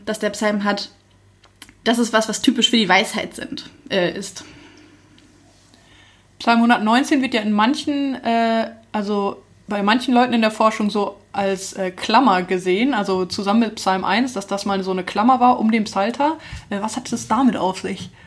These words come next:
Speaker 1: Die Idee hinter der Klammer ist, dass die sowas wie ein Vorwort und ein Nachwort bilden könnten. Also dass sie den Leser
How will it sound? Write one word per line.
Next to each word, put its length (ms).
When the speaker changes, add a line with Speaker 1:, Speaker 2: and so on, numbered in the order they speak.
Speaker 1:
Die 140
Idee 240
hinter 180
der 100
Klammer 440
ist, 320
dass 500
die 80
sowas 280
wie 80
ein 160
Vorwort 500
und 80
ein 100
Nachwort 460
bilden 260
könnten. 420
Also 160
dass 160
sie 80
den 140
Leser 480